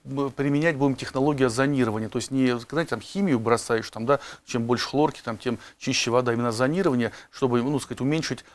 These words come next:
ну, скажем так, какую-то химическую составляющую воды, чтобы она была естественной и живая.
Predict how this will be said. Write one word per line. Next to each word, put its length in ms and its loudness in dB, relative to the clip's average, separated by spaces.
ну, 100 -10
скажем 220 -6
так, 120 -6
какую-то 260 -8
химическую 460 -4
составляющую 640 2
воды, 280 0
чтобы 160 -8
она 120 2
была 220 0
естественной 580 -2
и 20 -2
живая. 500 -2